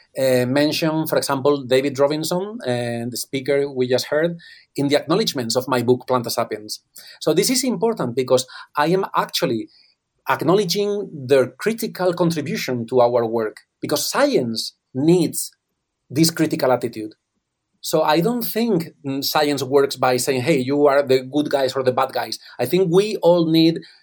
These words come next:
this adversarial collaboration and, and,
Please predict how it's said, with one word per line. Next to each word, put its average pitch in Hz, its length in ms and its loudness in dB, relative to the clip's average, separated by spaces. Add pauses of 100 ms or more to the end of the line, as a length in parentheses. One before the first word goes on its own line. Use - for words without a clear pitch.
this 151 260 2
adversarial 139 720 0
collaboration 151 720 0
and, 127 220 -4
and, 123 180 -4